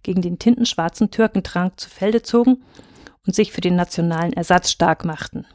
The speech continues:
Für Gersten, Eicheln und Cichorie, den guten germanischen Gesundheitskaffee,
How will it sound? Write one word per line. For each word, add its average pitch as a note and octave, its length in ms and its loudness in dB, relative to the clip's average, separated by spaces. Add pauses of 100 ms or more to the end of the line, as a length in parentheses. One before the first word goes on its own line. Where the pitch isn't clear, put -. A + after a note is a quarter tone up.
(360)
Für D3 200 -8
Gersten, G3+ 600 0
Eicheln F3+ 460 -2
und - 140 -4
Cichorie, F3+ 640 0 (540)
den F#3 160 2
guten A3+ 300 0
germanischen E3 640 0
Gesundheitskaffee, E3 920 -2